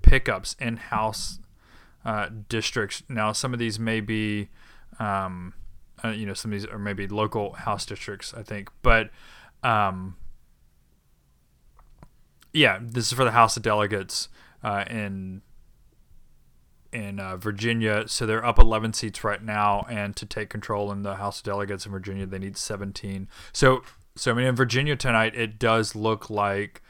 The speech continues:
um, you know, maybe, maybe Nate Cohn is right. Maybe this is a wave. I mean, this is definitely what it looks like in Virginia.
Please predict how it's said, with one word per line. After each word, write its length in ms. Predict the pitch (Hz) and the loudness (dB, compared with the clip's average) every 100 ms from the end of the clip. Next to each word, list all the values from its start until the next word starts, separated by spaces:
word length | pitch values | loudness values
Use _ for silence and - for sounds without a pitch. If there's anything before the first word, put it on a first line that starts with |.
| - - - | -20 -20 -14
um, 360 | 104 101 120 110 | -10 -8 -8 -8
you 100 | 95 | -8
know, 160 | 92 | -8
maybe, 480 | 101 98 98 104 101 101 | -8 -6 -4 -4 -6 -8
maybe 200 | 101 101 | -8 -6
Nate 200 | 101 101 | -8 -6
Cohn 180 | 110 107 | -4 -2
is 100 | 110 | 0
right. 200 | 110 104 | 0 0
Maybe 220 | 104 113 | -4 0
this 240 | 110 - | 0 0
is 180 | 110 107 | -2 0
a 80 | 110 | -2
wave. 500 | 98 117 113 85 101 | -2 -2 -4 -8 -12
I 100 | 104 | -10
mean, 220 | 98 95 | -8 -8
this 160 | 98 101 | -8 -6
is 40 | |
definitely 380 | - 98 107 101 | -8 -6 -6 -6
what 200 | 104 101 | -6 -6
it 40 | 98 | -6
looks 180 | 101 | -4
like 140 | 104 95 | -6 -6
in 80 | 98 | -8
Virginia. 500 | 92 110 127 98 | -4 -4 -2 -4